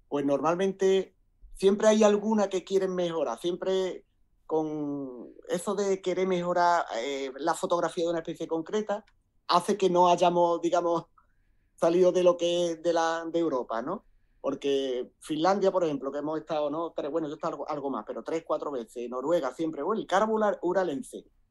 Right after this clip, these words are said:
Me falta por hacer una foto en condiciones, o la lechuza gavilana, sí, pero tal. Entonces es verdad que,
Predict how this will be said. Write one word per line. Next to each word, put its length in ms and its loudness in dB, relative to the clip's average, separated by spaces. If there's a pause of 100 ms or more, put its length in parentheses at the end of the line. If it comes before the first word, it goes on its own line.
(140)
Me 160 -6
falta 320 -2
por 100 2
hacer 160 -2
una 120 0
foto 220 -6
en 60 -2
condiciones, 640 -4
o 60 -2
la 120 0
lechuza 380 -4
gavilana, 400 0
sí, 200 -2
pero 200 -4
tal. 240 -2 (460)
Entonces 380 -2
es 60 -2
verdad 360 0
que, 260 -6